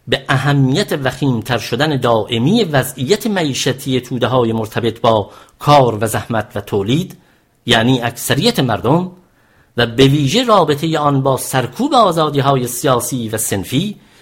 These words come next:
به خوبی و به درستی پی بردند.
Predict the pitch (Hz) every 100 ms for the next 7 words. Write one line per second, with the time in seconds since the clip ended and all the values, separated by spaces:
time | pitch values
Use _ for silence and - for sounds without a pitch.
0 | _ 117 113 - 123 104 127 135 113 110
1 | 101 104 98 - - 127 107 - _ _
2 | - 151 117 92 80 73 87